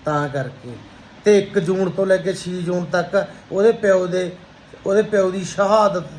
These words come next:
ਦੀਆਂ ਗੱਲਾਂ ਕਰਨਗੇ ਸਟੇਜਾਂ ਤੋਂ, ਤੇ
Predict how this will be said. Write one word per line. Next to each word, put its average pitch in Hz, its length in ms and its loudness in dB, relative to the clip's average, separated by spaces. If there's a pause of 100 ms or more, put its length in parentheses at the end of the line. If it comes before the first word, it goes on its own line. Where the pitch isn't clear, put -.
ਦੀਆਂ 190 220 -2 (480)
ਗੱਲਾਂ 185 340 0
ਕਰਨਗੇ 160 760 -4 (2250)
ਸਟੇਜਾਂ 156 440 0
ਤੋਂ, 139 180 -6 (760)
ਤੇ 185 100 -2